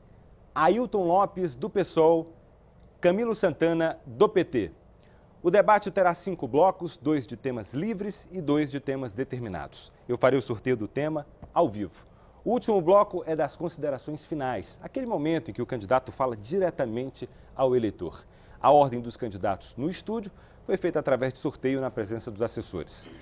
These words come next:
O debate também vai ser transmitido pelo portal de notícias da T V Verdes Mares, o G um ponto com ponto B R barra C E, e pela Rádio Verdes Mares,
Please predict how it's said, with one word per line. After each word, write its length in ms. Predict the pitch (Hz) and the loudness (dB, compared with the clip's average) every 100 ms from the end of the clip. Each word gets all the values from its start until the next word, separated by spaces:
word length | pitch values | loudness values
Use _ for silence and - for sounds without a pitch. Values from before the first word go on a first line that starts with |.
| - - | -20 -12
O 40 | 104 | 0
debate 400 | 104 110 117 - | 4 4 2 0
também 280 | 117 120 | -2 -2
vai 120 | 127 101 | -2 -4
ser 140 | 117 | -6
transmitido 680 | - 98 85 90 156 165 156 - - | -6 -10 -12 -4 0 0 -2 -10 -6
pelo 120 | 147 131 | -2 -2
portal 380 | 127 - 143 | -4 -4 -4
de 80 | 123 | -2
notícias 480 | 117 98 147 - 117 | -6 -4 -6 -6 -2
da 180 | 98 143 | 2 2
T 140 | 147 | 2
V 100 | 127 | -4
Verdes 260 | 131 135 110 | -4 -4 -4
Mares, 400 | 127 117 92 - | 0 0 -2 -12
o 60 | 110 | -6
G 160 | 101 123 | 2 2
um 260 | 127 160 | 2 -2
ponto 240 | - 117 104 | -2 -6 -6
com 320 | - 135 135 | -2 -2 -2
ponto 300 | 139 156 139 | -4 -4 -4
B 180 | 113 117 | 0 4
R 240 | 131 120 | 2 2
barra 280 | 104 117 113 | 0 0 0
C 180 | - 107 | -6 -4
E, 180 | 82 - - - - - | -4 -6 -20 -20 -18 -4
e 20 | |
pela 240 | 208 226 | 2 4
Rádio 300 | 175 190 190 | 6 4 4
Verdes 240 | 165 180 - | -2 -4 -2
Mares, 420 | 156 139 104 | 0 0 -2